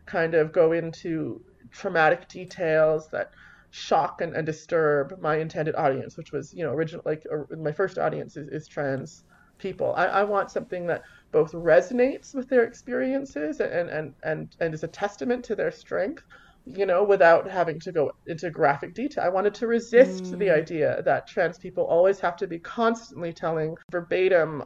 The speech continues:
Speaker 1: awful, graphic narratives, and especially around sexual assault. You know,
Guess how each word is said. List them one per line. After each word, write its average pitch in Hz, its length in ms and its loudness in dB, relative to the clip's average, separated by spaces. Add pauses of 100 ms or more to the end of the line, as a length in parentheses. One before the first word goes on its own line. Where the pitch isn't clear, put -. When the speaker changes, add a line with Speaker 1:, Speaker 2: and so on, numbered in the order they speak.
Speaker 1:
awful, 120 580 0
graphic - 460 -2 (100)
narratives, 170 680 2
and - 280 -8
especially 247 580 2
around 165 260 4
sexual 160 420 -4
assault. 165 380 -2
You 160 60 -8
know, 151 140 -4